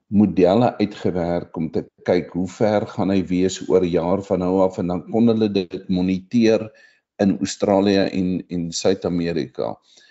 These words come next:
En dit was eintlik nogal ontstellend. In daai tyd, as jy elke jaar, gaan ons nou na kongresse, dan rapporteer die mense oor Sentraal-Amerika, en dan kan jy sien, oeps,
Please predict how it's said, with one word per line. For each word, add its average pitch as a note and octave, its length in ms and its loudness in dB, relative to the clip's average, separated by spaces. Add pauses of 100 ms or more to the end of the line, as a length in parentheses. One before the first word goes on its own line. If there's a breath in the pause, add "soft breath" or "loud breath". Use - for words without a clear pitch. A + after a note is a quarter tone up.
(240 soft breath)
En G2+ 180 4
dit A2 200 0
was B2 240 0
eintlik A#2+ 580 -2 (340)
nogal G2+ 360 2
ontstellend. G2 720 0
In F2 100 -2
daai E2 300 0
tyd, - 260 -2
as F2+ 160 -10
jy D2 400 -2 (200)
elke G2+ 320 0
jaar, F2+ 260 0
gaan F2+ 200 -4
ons G2 180 -2
nou F#2 120 0
na F2 120 -2
kongresse, G#2+ 840 -2 (380 loud breath)
dan F2+ 200 -2
rapporteer A2 680 2
die G#2+ 100 0
mense F#2+ 540 0
oor D#2+ 160 0
Sentraal-Amerika, F#2 1300 0
en E2 80 -4
dan E2+ 180 -8
kan F#2+ 180 -4
jy F#2 160 0
sien, - 340 -2
oeps, - 480 -2